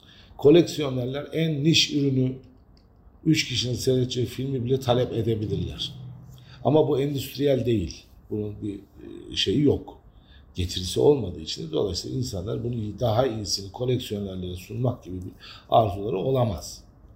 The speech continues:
Bu kadar filmi yeniden bir şey yapmak zaten çok zor bir şey.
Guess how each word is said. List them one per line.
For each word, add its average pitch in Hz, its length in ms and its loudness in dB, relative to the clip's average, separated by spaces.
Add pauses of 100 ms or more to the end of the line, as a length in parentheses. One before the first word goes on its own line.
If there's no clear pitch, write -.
(440)
Bu 120 120 -4
kadar 160 400 6
filmi 123 280 -6
yeniden 120 420 -2
bir 110 60 -4
şey 120 200 -2
yapmak 117 360 -4
zaten 110 400 -6
çok - 200 -12
zor 69 160 -16 (160)
bir - 40 -4
şey. - 200 -4